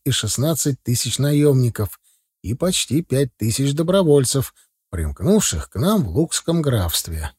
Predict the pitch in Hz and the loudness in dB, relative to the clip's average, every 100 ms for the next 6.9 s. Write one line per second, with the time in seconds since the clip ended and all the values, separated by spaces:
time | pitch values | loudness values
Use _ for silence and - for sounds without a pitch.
0 | _ _ _ 196 196 123 - 151 131 120 | _ _ _ 0 0 0 0 0 0 0
1 | 147 156 151 147 147 156 160 101 78 _ | 2 2 2 2 2 0 0 0 -4 _
2 | _ _ 87 113 170 180 185 - 180 156 | _ _ -6 -2 0 0 0 4 4 4
3 | 110 147 190 117 139 165 123 110 143 117 | 2 0 0 -2 0 -2 -2 -2 0 0
4 | 87 85 82 73 - _ _ _ _ _ | -2 -4 -4 -8 -14 _ _ _ _ _
5 | - - 98 - 95 110 98 80 78 - | -8 -2 -2 0 -2 0 -2 -2 -4 -4
6 | 78 78 87 90 196 196 82 73 | -4 -6 -6 -2 2 2 2 -2